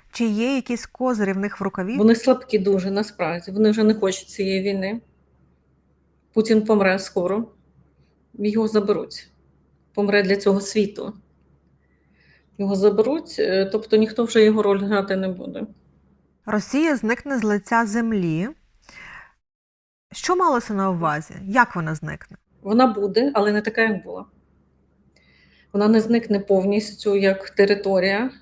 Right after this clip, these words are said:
Speaker 2: там будуть люди, але тільки ті, які готові стати світлом, решта підуть.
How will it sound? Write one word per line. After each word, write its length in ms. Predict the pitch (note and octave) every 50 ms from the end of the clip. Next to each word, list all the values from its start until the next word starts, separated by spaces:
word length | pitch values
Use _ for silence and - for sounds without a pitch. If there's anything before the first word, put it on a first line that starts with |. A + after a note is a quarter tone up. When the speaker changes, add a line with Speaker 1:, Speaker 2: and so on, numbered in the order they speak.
| _ _ _
Speaker 2:
там 160 | - G3+ G3+
будуть 320 | F#3+ G3 F#3+ G3+ G3+ - -
люди, 420 | G3+ F#3+ G3 G3 A3 A3 G3 - -
але 180 | - F3+ F#3+
тільки 340 | G3 - - G#3+ G#3+ G#3+ -
ті, 300 | - - - - A#3 B3
які 200 | B3 G#3+ - G#3
готові 340 | F#3+ G3 - A3 A3 G#3+ G#3+
стати 320 | G#3+ - - G3+ G3+ G3+
світлом, 440 | G3 - - G3 F#3+ - F#3+ F#3+ G3
решта 400 | G3 G#3+ A#3 A3+ - - - G3+
підуть. 520 | G3 - G3+ F#3 - - - F#3+ - -